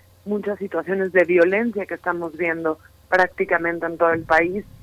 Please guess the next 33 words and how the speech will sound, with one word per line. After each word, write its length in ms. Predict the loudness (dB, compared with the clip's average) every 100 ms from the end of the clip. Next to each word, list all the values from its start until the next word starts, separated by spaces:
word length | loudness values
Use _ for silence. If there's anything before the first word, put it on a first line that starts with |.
| -6
esta 320 | -2 0 2 2
creemos 560 | 2 2 0 -2 -4
sería 420 | -4 0 4 4 2 -8 -4
una 240 | 0 2
de 100 | 4
las 200 | 2 -2
medidas 420 | -4 0 2 2
que 100 | 0
puede 300 | 0 2 4
abrir 420 | 4 2 2 0 0
la 120 | 0
puerta 340 | 0 0 0
para 200 | 0 0
empezar 420 | -2 -6 0 2
a 80 | 2
pensar 500 | 0 -4 2 4 4 2 -14 -16 -18 0
tanto 360 | 2 2 2 2
la 200 | 4 4
cárcel 500 | 4 2 0 -2 0
como 280 | -2 -2
la 180 | 2 2
justicia 540 | 0 -8 -10 -4 0 0
desde 340 | 0 4 6
otro 420 | 6 4 2 -2
lugar 420 | -2 0 2 2 0 _ _ _ -6
en 160 | -6
el 160 | -4 -4
que 260 | 0 0 0 _ _
podamos 440 | 2 4 4 2 -4
pensar 560 | -6 -6 2 4 4 0 -16 -20 -4
no 160 | 4 4
nada 240 | 6 2
más 260 | 0 -6